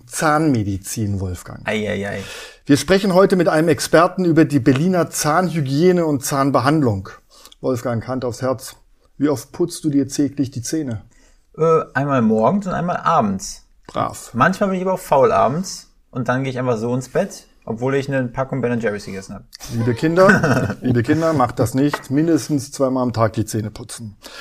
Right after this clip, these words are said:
Speaker 1: Aber nun zu unserem Gast. Ein promovierter Zahnarzt mit einer renommierten Zahnarztpraxis am Spreebogen in Berlin. Er ist der Mann, der den Berlinern sprichwörtlich ins Maul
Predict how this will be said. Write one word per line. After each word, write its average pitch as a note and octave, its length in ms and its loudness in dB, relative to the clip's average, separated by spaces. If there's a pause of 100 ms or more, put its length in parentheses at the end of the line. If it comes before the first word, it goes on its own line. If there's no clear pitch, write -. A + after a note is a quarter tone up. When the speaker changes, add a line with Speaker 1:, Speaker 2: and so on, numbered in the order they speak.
(460)
Speaker 1:
Aber D3+ 200 4
nun G3+ 180 8
zu G#3 100 2
unserem F3+ 360 6
Gast. - 480 2 (320)
Ein B2+ 220 2
promovierter D#3 640 4
Zahnarzt G3+ 880 2
mit C#3+ 120 -4
einer C#3+ 460 4 (400)
renommierten D#3+ 640 4
Zahnarztpraxis D3+ 1400 -2 (520)
am A#2+ 240 0
Spreebogen C#3+ 680 4
in B2 120 2
Berlin. D#3 500 4 (460)
Er C#3 120 -2
ist D#3+ 200 0
der C3+ 100 6
Mann, C3+ 380 2 (720)
der B2+ 140 2
den B2 420 2
Berlinern B2 480 2
sprichwörtlich C3 1120 0
ins F3+ 340 0
Maul G2+ 380 -2